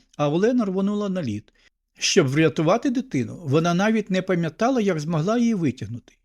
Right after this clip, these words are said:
Вони обидві були мокрі наскрізь, але дівчинка була врятована. За п'ятнадцять хвилин прийшла допомога. Весь цей час Олена розмовляла з дівчинкою. Вона дізналась, її звуть Іринка, і їй було десять років.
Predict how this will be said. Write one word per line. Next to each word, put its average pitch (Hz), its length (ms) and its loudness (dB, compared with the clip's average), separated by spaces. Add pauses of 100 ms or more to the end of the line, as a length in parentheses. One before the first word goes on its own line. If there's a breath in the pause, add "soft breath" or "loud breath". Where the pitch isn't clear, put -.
(140)
Вони 143 320 2
обидві 170 500 0
були 156 240 0
мокрі 220 340 -4
наскрізь, 117 540 -8 (260)
але 139 220 2
дівчинка 180 460 -4
була 160 200 -6
врятована. 143 580 -12 (640)
За 147 160 2
п'ятнадцять 269 520 0
хвилин 202 280 -2
прийшла - 320 -6
допомога. 139 600 -6 (200)
Весь 185 360 0
цей 147 140 -2
час 208 420 -4 (340 soft breath)
Олена 233 300 4
розмовляла 175 600 0
з 107 60 -8
дівчинкою. 131 600 -10 (160)
Вона 220 220 0
дізналась, 135 600 -6
її 208 260 -4
звуть 185 360 -6
Іринка, 127 540 -2 (220)
і 160 100 2
їй 240 180 2
було 139 220 -4
десять 240 340 -6
років. - 340 -8